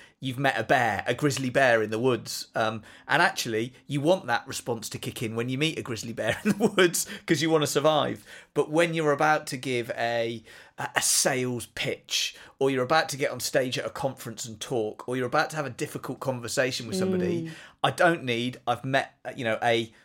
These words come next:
Speaker 1: "I've met a bear in the woods" approach,
Speaker 2: <laughs>
Speaker 1: w-, w-, you know, which is where our natural brain is sort of taking us. And so you're saying, actually, by taking on this sort of mental fitness approach, we're able to de-, maybe decouple that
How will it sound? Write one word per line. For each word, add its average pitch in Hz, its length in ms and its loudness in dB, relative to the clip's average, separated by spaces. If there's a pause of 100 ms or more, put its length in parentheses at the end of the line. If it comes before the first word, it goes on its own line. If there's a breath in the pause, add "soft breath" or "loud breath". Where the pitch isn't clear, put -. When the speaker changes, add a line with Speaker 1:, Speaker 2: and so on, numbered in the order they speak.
(260 soft breath)
Speaker 1:
"I've 123 160 0
met 135 200 2
a 120 40 0
bear 123 280 6
in 120 100 0
the 120 60 -4
woods" 127 500 0 (160)
approach, - 640 -4
Speaker 2:
<laughs> - 40 -14
Speaker 1:
w-, - 460 -4
w-, 156 240 2
you 202 80 8
know, 156 220 8 (220 loud breath)
which 165 220 4
is 139 100 2
where 175 240 8
our 160 80 8
natural 160 360 2
brain 160 280 6
is 135 100 2
sort 131 160 0
of 127 40 -14
taking 165 420 2
us. 104 260 -6
And 123 200 -2
so 139 80 2
you're 131 120 4
saying, 135 320 2 (220 loud breath)
actually, 147 360 2
by 120 160 2
taking 147 400 0
on 131 100 0
this 123 100 -6
sort - 140 -6
of 113 80 -10
mental 123 320 -2
fitness 117 400 -6
approach, 104 540 -4 (240 loud breath)
we're 120 160 6
able 127 300 4
to 127 120 -6
de-, 135 240 -2
maybe 127 220 -2
decouple 131 560 -2
that 107 240 -2